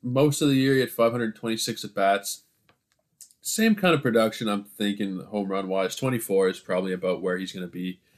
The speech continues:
Let's move on to the guy who will be his double play partner, assuming the Red Sox do what we expect them to do. Xander Bogaerts is the guy I have next at fifty-two.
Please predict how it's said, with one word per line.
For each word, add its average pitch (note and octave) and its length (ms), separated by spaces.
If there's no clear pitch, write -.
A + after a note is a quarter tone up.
Let's F#3 160
move E3+ 160
on D3+ 220
to C#3 500
the C3 80
guy C3+ 220
who C3 80
will C3 100
be B2 320
his A2+ 560
double A#2 240
play B2 300
partner, C#3 520
assuming A2+ 840
the G#2+ 100
Red G#2 220
Sox - 800
do G2+ 240
what F#2 280
we D#2+ 120
expect - 360
them G2 100
to G#2 100
do. D3 440
Xander E3+ 260
Bogaerts D3+ 640
is G#2+ 140
the A2 60
guy G#2+ 180
I G2+ 60
have G2+ 180
next G#2+ 320
at G2 140
fifty-two. F#2+ 560